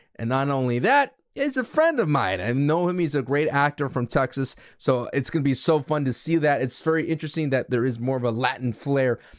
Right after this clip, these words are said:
going into The Last of Us going forward. But of course, when you cast a Latin actor like Pedro Pascal, of course, the brother would be Latin as well. So I'm looking very forward to that,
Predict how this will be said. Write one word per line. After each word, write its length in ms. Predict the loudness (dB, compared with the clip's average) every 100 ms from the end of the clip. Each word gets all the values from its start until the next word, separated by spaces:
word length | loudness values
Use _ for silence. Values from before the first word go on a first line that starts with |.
| -6
going 220 | -2 -2 -2
into 260 | -2 -2 0
The 80 | 0
Last 260 | 2 0
of 60 | -4
Us 60 | -4
going 220 | -4 -2
forward. 340 | 0 0 2
But 160 | 0 -2
of 80 | -2
course, 280 | -2 -2
when 140 | -2 0
you 100 | 0
cast 460 | 2 2 2 -2 -18 -20 -6
a 120 | -2
Latin 420 | 0 0 0 -4 0
actor 460 | 0 2 0 0
like 300 | 2 0 2
Pedro 280 | 0 2 0
Pascal, 680 | 0 -2 2 4 4 2 -2 _ _ -20
of 80 | -10
course, 240 | -2 0
the 80 | 0
brother 320 | 0 0 0
would 240 | -2 -2 0
be 300 | 0 0 -4 _
Latin 460 | -4 -2 -2 -4 -2
as 180 | -6 -2
well. 280 | 0 2 2
So 160 | 0
I'm 100 | -2
looking 320 | 0 -2 -4 0
very 360 | 0 2 0
forward 520 | 0 0 0 0 -4
to 120 | -4 0
that, 320 | 2 0